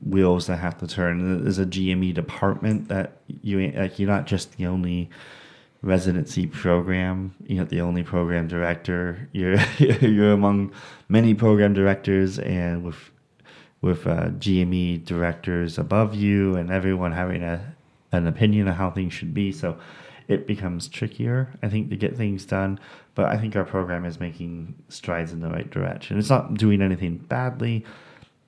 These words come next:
There's strides in the right direction. I will, I guess, comment on, um, during the, our interview session, uh, our program had, I think, for ease of transit of moving patient, uh, moving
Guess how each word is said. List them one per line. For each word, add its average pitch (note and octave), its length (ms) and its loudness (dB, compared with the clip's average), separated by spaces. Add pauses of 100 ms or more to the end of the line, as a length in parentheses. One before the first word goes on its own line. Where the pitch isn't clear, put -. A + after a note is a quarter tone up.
(260)
There's F#2 180 -2
strides E2 300 -8
in - 60 -8
the - 60 -6
right - 120 -10
direction. - 440 -10 (320)
I G#2+ 80 2
will, C3 140 6
I G#2 80 2
guess, A2+ 240 0
comment F2+ 480 -4
on, F2 520 -6 (540)
um, F2+ 400 -4
during G#2 380 4
the, F2+ 360 -4 (360)
our F2+ 200 -2
interview F#2 380 0
session, E2+ 600 -6 (540)
uh, - 140 0 (100)
our A#2 120 0
program C#3+ 460 4
had, G#2+ 280 2 (600)
I A2+ 80 -4
think, G#2 380 -2
for G2+ 300 0
ease G#2 440 2
of E2+ 160 -4
transit F2+ 600 -2
of F2+ 100 -2
moving E2+ 300 -2
patient, E2 440 -4
uh, F2 100 -6
moving F2+ 420 -2